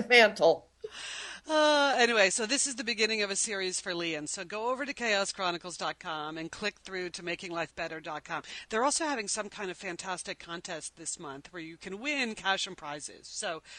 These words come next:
Speaker 2: that's always worth it over there. So that's, uh, that's Lian's status. Uh, my status, in case you're interested, um, let's see. On Friday, I've really been trying to be good, Monica,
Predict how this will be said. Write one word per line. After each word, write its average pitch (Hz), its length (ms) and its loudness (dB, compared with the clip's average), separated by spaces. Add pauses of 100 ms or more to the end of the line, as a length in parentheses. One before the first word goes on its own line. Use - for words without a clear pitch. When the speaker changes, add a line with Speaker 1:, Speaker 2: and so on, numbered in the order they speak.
(120)
Speaker 2:
that's 220 240 0
always 175 280 -8
worth 151 220 -14
it 147 220 -14
over 151 160 -14
there. 123 220 -18 (260)
So 214 200 -4
that's, 247 460 0
uh, 214 560 -2
that's 220 320 0
Lian's 175 300 -4
status. 135 600 -10 (440)
Uh, 160 540 -2 (340)
my 208 260 4
status, 151 720 -2 (480)
in 196 220 2
case 180 240 -2
you're 175 100 -4
interested, 175 640 -6 (180)
um, 180 540 -4 (880)
let's 240 220 -2
see. - 300 -6 (1080)
On 196 520 -2 (160)
Friday, 180 1000 -4 (280)
I've 196 360 -2
really 285 320 -2
been 247 160 -6
trying 214 400 -2
to - 140 -10
be 185 140 -8
good, 185 320 -6
Monica, 160 600 -4